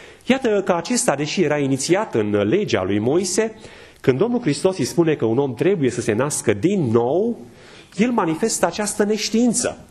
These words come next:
își manifestă lipsa lui de înțelegere față de acest cuvânt care pentru noi este clar prin puterea Duhului Sfânt. Uh, pe fond, uh, văzând și versetul douăzeci și trei, unde cuvântul spune că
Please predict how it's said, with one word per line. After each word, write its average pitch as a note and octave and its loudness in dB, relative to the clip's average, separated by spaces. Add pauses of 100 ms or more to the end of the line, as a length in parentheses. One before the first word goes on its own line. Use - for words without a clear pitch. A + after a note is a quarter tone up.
își C#3+ 0
manifestă D3 0
lipsa D#3+ 0
lui E3 2
de C3 -6
înțelegere F#3 0 (380)
față F3 0
de D#3 2
acest F3+ -2
cuvânt D#3+ 0 (240)
care C#3 0
pentru G#3 -2
noi C3 0
este A#2 0
clar A2+ -2
prin B2+ -2
puterea A#2 0
Duhului C#3 0
Sfânt. - -4 (720)
Uh, A2+ 0 (520)
pe F#3 0
fond, F3+ 0
uh, A2 2
văzând A#2 2
și - -4
versetul A#2+ 0
douăzeci C#3 0
și A2+ -6
trei, D3 0
unde F#3 0
cuvântul B2 0
spune B2 0
că A#2 0